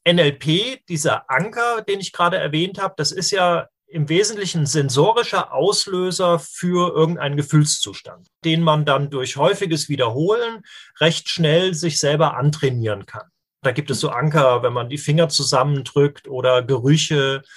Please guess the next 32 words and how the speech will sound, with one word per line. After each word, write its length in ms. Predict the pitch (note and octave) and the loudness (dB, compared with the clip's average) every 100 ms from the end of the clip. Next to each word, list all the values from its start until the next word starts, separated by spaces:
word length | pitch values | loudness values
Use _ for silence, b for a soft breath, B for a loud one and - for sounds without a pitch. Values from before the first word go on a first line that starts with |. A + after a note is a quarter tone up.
| B B _ | B B _
äh, 40 | - | -16
und, 540 | C#3 B2+ B2+ D3 E3 | -8 -4 -2 0 0
und, 160 | C#3 A#2+ | -2 -4
und. 320 | C3 G3+ - B B _ - | -2 -2 -6 B B _ -8
Und 120 | D3+ | -4
ich 200 | G3 - | -4 -2
habe 380 | G3+ G#3 G#3 G3 | 0 0 2 0
einfach 460 | C#3+ F3 F3 F#3+ D#3+ | 0 -2 -2 -4 -2
das 300 | C#3 - - - | -2 -4 -4 0
Aus-, 440 | D#3+ C#4+ C#4 - | 0 2 -2 -4
das 180 | D#3+ D3+ | -4 0
bewusste 560 | D#3 C3+ C4+ - - C#3 | 0 0 -2 0 -2 0
Ausatmen 1000 | D3+ C4 - C3 A2+ G#2+ - G#2 E3+ - | 2 2 0 0 0 0 -4 -6 -6 -4
als 300 | D3+ D3 - | -6 -4 -8
Anker 340 | C3+ D3+ G3 G3 | -4 -4 -2 -4
für 200 | - F3+ | -2 -4
Entspannung 520 | D3+ - C#3+ D3+ C3 | -4 -2 0 0 -2
etabliert. 560 | G#2 - - - - - _ _ _ | -8 -16 -20 -20 -20 -20 _ _ _
Das 180 | D#3+ - | -4 -2
kann 200 | D3+ F3+ | 0 2
man 200 | F#3 D#3 | 2 4
ganz 260 | D#3 G#3+ | 2 0
einfach, 560 | - C3+ F#3+ - G#3 - _ _ _ _ - | -2 -2 -2 0 0 -2 _ _ _ _ -4
immer 260 | E3 A3 | 0 2
wenn 120 | F3+ | 2
man 140 | F3 E3 | 0 0
mal 400 | D3+ D3+ D3 D3+ - | 2 2 0 -6 -6
eine 140 | D#3+ | -2
Minute 460 | D#3 D#3 D3+ A3 - | 0 2 0 -2 -4
Zeit 420 | - C3 C3+ G#3+ | -2 0 0 0
hat, 200 | G#3+ G3+ - | -2 -4 -4
üben. 440 | F3 D3 E3+ C4+ | 0 2 0 -4